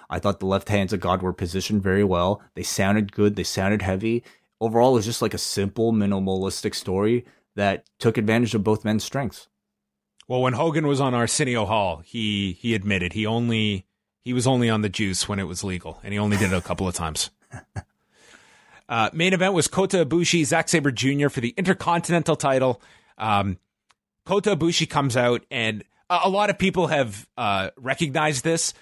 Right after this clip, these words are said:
Speaker 2: but he just has that look. Like, the title really does suit him
Speaker 1: 'Cause he
Speaker 2: very
Speaker 1: wears,
Speaker 2: well.
Speaker 1: he wears white, you know, like, the belt's white. It, it does look perfect on him.
Speaker 2: Yeah, it, it just seems like a tailor-made championship for him.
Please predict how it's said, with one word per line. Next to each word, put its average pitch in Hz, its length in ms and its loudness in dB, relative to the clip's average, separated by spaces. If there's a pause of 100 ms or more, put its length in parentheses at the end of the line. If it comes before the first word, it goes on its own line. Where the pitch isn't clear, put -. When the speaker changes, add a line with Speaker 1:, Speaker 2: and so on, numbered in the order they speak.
(220)
Speaker 2:
but 117 240 0 (160)
he 185 160 0
just 240 200 0
has - 240 0
that 147 200 -2
look. 135 260 -2
Like, 110 200 -4
the 139 60 -6
title 160 360 0
really 127 260 0
does 117 600 -2
suit 110 320 -2
him 120 280 -4
Speaker 1:
'Cause - 100 -20
he 131 80 0
Speaker 2:
very 117 120 4
Speaker 1:
wears, - 140 4
Speaker 2:
well. 113 100 2
Speaker 1:
he 147 220 -4
wears 175 260 0
white, 123 520 2 (300)
you 110 120 -4
know, 113 240 0
like, 107 300 -2
the 104 80 -10
belt's 110 380 -2
white. 104 540 0 (240)
It, 98 220 -10 (120)
it 95 160 -12
does 104 260 -4
look 98 180 -6
perfect 90 400 -12
on 80 160 -12
him. 76 140 -18 (380)
Speaker 2:
Yeah, 92 200 -2
it, 101 180 -4
it 107 140 -2
just 120 180 -2
seems 110 280 0
like 98 160 -2
a 95 180 0
tailor-made 107 760 0
championship 90 560 -4
for 92 260 -2
him. 80 200 -8